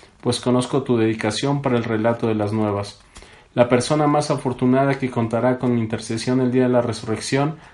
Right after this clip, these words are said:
será aquel que dijo sinceramente desde el fondo de su corazón, 'No hay deidad que merezca adoración sino Dios'". ¿Cómo será retirado el conocimiento?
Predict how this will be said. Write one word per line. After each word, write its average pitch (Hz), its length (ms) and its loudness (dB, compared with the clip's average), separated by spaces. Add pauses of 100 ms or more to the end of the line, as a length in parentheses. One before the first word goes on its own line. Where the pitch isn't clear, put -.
será 123 280 2
aquel 123 280 -2
que 127 100 -2
dijo 123 280 2
sinceramente 127 720 0
desde 117 220 0
el 110 80 -4
fondo 123 260 0
de 120 60 0
su 117 160 -6
corazón, 131 560 -2 (640)
'No 127 220 6
hay 127 140 6
deidad 120 560 2 (520)
que 117 100 -2
merezca 113 380 -2
adoración 120 580 0
sino 110 320 -4
Dios'". 98 460 -6 (1600)
¿Cómo 147 260 4
será 131 260 2
retirado 123 520 2
el 117 80 -4
conocimiento? 104 640 -4